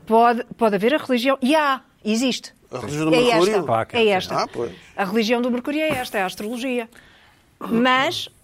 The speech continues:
Speaker 1: há, eh, uma abordagem mais séria, para mim,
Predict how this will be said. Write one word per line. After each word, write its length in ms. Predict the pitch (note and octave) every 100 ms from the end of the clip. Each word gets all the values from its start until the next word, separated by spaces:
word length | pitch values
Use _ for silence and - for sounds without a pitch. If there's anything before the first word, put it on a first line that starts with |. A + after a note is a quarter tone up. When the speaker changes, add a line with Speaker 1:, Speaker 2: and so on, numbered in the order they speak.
| _ _ _
Speaker 1:
há, 340 | C4+ A#3+ E3+ -
eh, 520 | G#3 G3+ G3 G3 F#3 - -
uma 220 | A3+ A#3+
abordagem 480 | A#3 B3 B3 G3+ G3+
mais 280 | G3+ G#3
séria, 440 | - G#3 G#3 A#3+ F#4 _ _ _ _ _ _
para 100 | F#3
mim, 360 | F3+ G3+ A#3+ E4